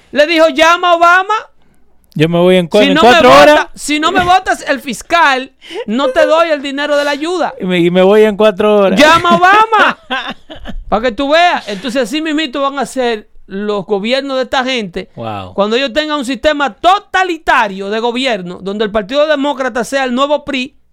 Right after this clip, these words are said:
Speaker 2: Ujú.
Speaker 1: que el presidente que está elige al presidente que viene,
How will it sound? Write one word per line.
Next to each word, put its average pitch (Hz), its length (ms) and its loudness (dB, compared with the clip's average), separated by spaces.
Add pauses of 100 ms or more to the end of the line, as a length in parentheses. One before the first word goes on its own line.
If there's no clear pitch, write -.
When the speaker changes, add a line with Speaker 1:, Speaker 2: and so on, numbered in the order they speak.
(180)
Speaker 2:
Ujú. 147 400 -4 (100)
Speaker 1:
que 220 300 -2
el 214 160 -4
presidente 226 520 -4
que 277 100 -8
está 262 300 0
elige 262 280 -4
al 254 120 -6
presidente 240 480 -4
que 262 100 -2
viene, 254 440 -4